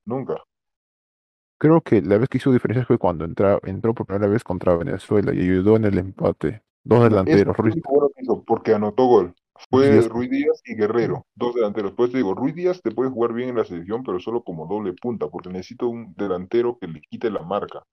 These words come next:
Speaker 2: Y lo malo que
Speaker 1: Ruiz
Speaker 2: Perú
Speaker 1: Díaz
Speaker 2: con doble, con doble delantero no le va muy bien. Con
Speaker 1: No,
Speaker 2: jugadores,
Speaker 1: pues,
Speaker 2: con selección
Speaker 1: Perú
Speaker 2: fuertes, así, no le va bien.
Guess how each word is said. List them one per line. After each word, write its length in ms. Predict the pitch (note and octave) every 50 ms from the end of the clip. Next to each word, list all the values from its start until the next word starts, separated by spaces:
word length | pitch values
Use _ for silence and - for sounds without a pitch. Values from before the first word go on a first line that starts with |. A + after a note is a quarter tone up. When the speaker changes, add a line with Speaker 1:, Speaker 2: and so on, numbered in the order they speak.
| _ _
Speaker 2:
Y 100 | - G#2+
lo 160 | A2+ A#2 A#2+
malo 360 | D3 C3+ A2 G#2+ A2+ B2+ C3+ -
que 120 | - G2
Speaker 1:
Ruiz 60 | - F2+
Speaker 2:
Perú 120 | F#2 F#2 G2
Speaker 1:
Díaz 100 | G2 F#2+
Speaker 2:
con 180 | - G2+ G2 G2
doble, 260 | G2+ G#2 G#2+ G#2+ - -
con 100 | - G2+
doble 200 | G#2 G2+ G2+ G#2
delantero 680 | G#2 G#2 G#2+ A2+ A#2+ - G2+ G2 G2+ G#2 G#2 B2+ - - _ _ _
no 480 | - D#2+ G2+ G2+ G2+ A2 A2+ A#2+ B2 A#2
le 140 | F#2+ F2+
va 100 | F2 F#2
muy 200 | F#2+ F#2 F#2 F#2+
bien. 260 | F#2 F2 D#2+ - - - _ _ _ _ _ _ _ _ _ _ _ _ _ _ _ _ _
Con 100 | - G2+
Speaker 1:
No, 40 | C3
Speaker 2:
jugadores, 300 | B2 F#2+ A2+ B2 B2+ - - - _
Speaker 1:
pues, 100 | - -
Speaker 2:
con 120 | A#2+ A2+
selección 300 | - A2 G#2 F#2+ A#2+ B2+
Speaker 1:
Perú 60 | -
Speaker 2:
fuertes, 440 | - A#2+ A#2+ B2 - - D3 C#3 -
así, 260 | - - - A2+ A2+ - _ -
no 160 | F#2+ F#2+ G#2
le 80 | G2 F#2
va 80 | E2+
bien. 280 | D2+ D#2 C#2+ - -